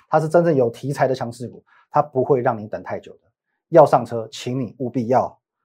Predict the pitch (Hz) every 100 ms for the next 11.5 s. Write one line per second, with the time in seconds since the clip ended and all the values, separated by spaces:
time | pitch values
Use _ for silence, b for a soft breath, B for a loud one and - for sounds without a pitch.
0 | _ - - 202 127 - 143 - - -
1 | _ _ _ 165 139 143 98 - _ -
2 | 120 120 110 65 - - - _ _ _
3 | - 160 240 269 175 220 240 208 196 214
4 | 165 165 190 190 190 196 151 135 151 165
5 | 143 123 123 143 214 175 175 196 151 151
6 | 160 208 262 202 208 190 151 143 b b
7 | - 185 131 170 180 160 160 147 156 170
8 | 156 156 147 147 165 147 139 104 123 110
9 | 98 - _ _ 127 127 160 175 151 139
10 | 131 135 - - 123 - 156 127 131 135
11 | 123 120 120 113 110